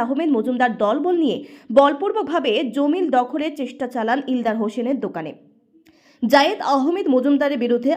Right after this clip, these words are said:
আরও অভিযোগ রয়েছে যে বিগত আট বছর আগে সে একটি হত্যা মামলায় সাক্ষী হয়েছিলেন, আর প্রাণনাশের হুমকির ভয়ে উনি কোর্টের মারফতে দেহরক্ষী পান। নিজে দেহরক্ষীর অপব্যবহার করে বিভিন্ন অসামাজিক কার্যকলাপ করতে থাকেন বলে অভিযোগ করেন ইলদার হোসেন। এ নিয়ে শিলচর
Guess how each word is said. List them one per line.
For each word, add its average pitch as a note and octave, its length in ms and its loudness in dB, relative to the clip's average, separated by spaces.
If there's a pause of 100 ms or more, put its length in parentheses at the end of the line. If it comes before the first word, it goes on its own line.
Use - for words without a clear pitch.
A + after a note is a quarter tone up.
(140)
আরও G#3+ 220 2
অভিযোগ D#4+ 320 0
রয়েছে F4 300 -2
যে F3 80 -2 (160)
বিগত A#3 260 0 (500)
আট C4+ 80 6 (120)
বছর E4+ 280 0
আগে G4 200 -6
সে F#4 140 -2
একটি F#4 220 -4
হত্যা C#4+ 240 -2 (100)
মামলায় D4+ 400 0
সাক্ষী C#4 300 -4
হয়েছিলেন, C4+ 380 0 (200)
আর A3+ 80 2 (100)
প্রাণনাশের A#3+ 520 -2
হুমকির A3 360 -4
ভয়ে G3+ 220 -4 (120)
উনি A#3+ 140 0 (120)
কোর্টের C4 360 0 (340)
মারফতে C#4 480 2
দেহরক্ষী C#4+ 500 0
পান। E3 140 -4 (420)
নিজে C4+ 240 4 (100)
দেহরক্ষীর F4+ 440 0 (160)
অপব্যবহার C#4 680 0
করে D#4 220 -2
বিভিন্ন C4+ 240 -2 (140)
অসামাজিক C4 600 -4
কার্যকলাপ A3 540 -2
করতে A#3+ 240 -6
থাকেন A#3 280 -6
বলে C4+ 100 -2 (120)
অভিযোগ C#4 360 -2
করেন D#4 180 0 (140)
ইলদার A3 300 -4
হোসেন। G3+ 280 -6 (420)
এ B3+ 80 10
নিয়ে C#4+ 200 2
শিলচর C#4+ 300 -2